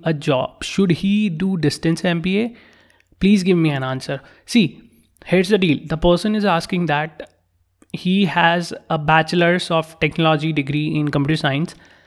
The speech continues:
and th-, he is doing a job. At the same time, he wishes to go for a distance M B A. Is it good?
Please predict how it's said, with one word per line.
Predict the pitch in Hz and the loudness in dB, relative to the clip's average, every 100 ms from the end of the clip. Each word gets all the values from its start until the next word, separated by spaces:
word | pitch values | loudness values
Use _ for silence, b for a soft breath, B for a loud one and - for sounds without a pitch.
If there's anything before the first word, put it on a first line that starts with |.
| b b | b b
and | 160 160 156 160 - 160 | 0 2 2 0 -2 -6
th-, | - - | -8 -2
he | 196 247 | 2 4
is | 190 214 | 4 2
doing | 165 151 139 | 2 2 2
a | |
job. | 156 311 151 - - _ _ 185 | 2 2 0 -4 -20 _ _ -2
At | 196 | 0
the | |
same | 220 254 269 | 0 2 2
time, | 262 220 214 | 2 2 2
he | 208 | 2
wishes | 180 196 - 226 - | -2 -6 -2 -4 -2
to | 202 | 0
go | 185 | 0
for | 180 185 | 2 0
a | 175 | 2
distance | 147 - 156 147 | 0 0 0 0
M | 151 139 | -2 -4
B | 135 131 | -4 -6
A. | 131 - b b b b b | -10 -14 b b b b b
Is | - 202 | 2 2
it | 180 | 4
good? | 175 147 - | 4 2 0